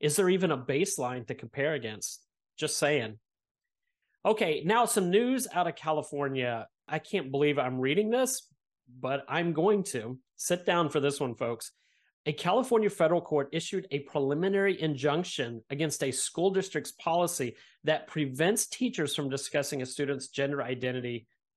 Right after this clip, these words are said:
with their parents. Now, it's not surprising that a school district has taken this approach. That is starting to become commonplace.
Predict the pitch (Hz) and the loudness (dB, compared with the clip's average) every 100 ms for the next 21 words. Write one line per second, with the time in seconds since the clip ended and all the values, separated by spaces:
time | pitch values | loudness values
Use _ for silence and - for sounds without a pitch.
0 | _ 127 120 - 110 110 - 117 98 113 | _ -8 -8 -6 -10 -10 -12 -12 -10 -10
1 | - - _ _ _ _ _ _ - 165 | -12 -12 _ _ _ _ _ _ -2 2
2 | 160 139 120 - _ _ _ 175 170 247 | 4 4 0 -12 _ _ _ -2 2 2
3 | 262 185 175 175 160 156 143 - - 156 | 2 0 4 4 4 0 -2 -2 -2 -2
4 | 143 - 139 127 - 127 120 107 - - | -2 -6 -6 -8 -6 -8 -6 -10 -12 -2
5 | 240 269 143 - - - 143 190 175 - | 4 6 4 2 -10 -2 0 2 0 -6
6 | 143 139 131 127 - - 160 160 139 139 | -2 0 0 -6 -6 -2 0 0 0 -2
7 | 139 127 127 127 120 107 - - 143 - | -2 -4 -4 -6 -6 -10 -10 -2 -2 -2
8 | - - | -10 -12